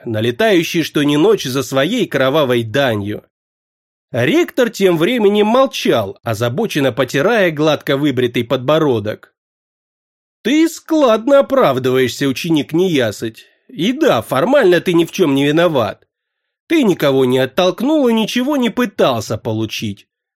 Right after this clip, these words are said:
Но скверно, что ты не хочешь покаяться и что ты лжёшь своему главному наставнику. Ибо факультет малефицистики входит в состав веренной моему попечению академии.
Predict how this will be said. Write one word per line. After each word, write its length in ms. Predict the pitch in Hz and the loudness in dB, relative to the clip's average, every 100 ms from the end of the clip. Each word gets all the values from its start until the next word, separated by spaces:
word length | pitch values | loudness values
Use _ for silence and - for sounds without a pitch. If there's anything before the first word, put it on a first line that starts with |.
| _ | _
Но 340 | 113 120 165 180 | -4 0 2 0
скверно, 760 | - 165 147 233 254 160 135 | -2 -2 0 2 2 2 0
что 220 | 120 - 139 | 0 -4 -2
ты 140 | 147 | 0
не 140 | 147 | 0
хочешь 420 | - 170 - 147 - | 0 -2 -2 -6 -2
покаяться 720 | 151 - 254 202 135 - 127 | -2 0 0 2 0 -4 -6
и 220 | 135 139 | -4 -6
что 240 | - - 185 | -4 -2 -2
ты 180 | - | 0
лжёшь 640 | 285 277 226 262 247 139 - | 0 0 0 2 2 2 -4
своему 360 | 127 117 123 | -4 -2 -2
главному 540 | 117 165 135 113 113 123 | 0 0 0 0 -2 0
наставнику. 880 | 165 - 156 117 101 98 - - _ _ _ _ | -2 -2 -2 -2 -4 -8 -12 -16 _ _ _ _
Ибо 480 | 110 127 202 214 262 | -4 -2 0 2 0
факультет 680 | 247 202 233 214 208 247 214 | 0 0 0 0 -2 -4 0
малефицистики 1120 | 208 202 202 185 - 233 262 - 240 247 233 | 0 0 0 -2 -2 -4 -4 -4 -4 -2 -4
входит 640 | - - 302 185 117 - | -4 0 2 4 0 -4
в 40 | |
состав 520 | - 143 - 139 120 | -4 -4 -2 -2 0
веренной 600 | 120 131 269 226 135 117 110 | -2 -2 0 2 2 0 0
моему 460 | 127 131 120 190 | 0 0 0 0
попечению 720 | 254 247 214 - 147 127 127 | 0 -2 -2 -4 -2 0 0
академии. 800 | 120 160 165 147 117 101 98 165 | 0 0 -2 -2 -2 -4 -6 -12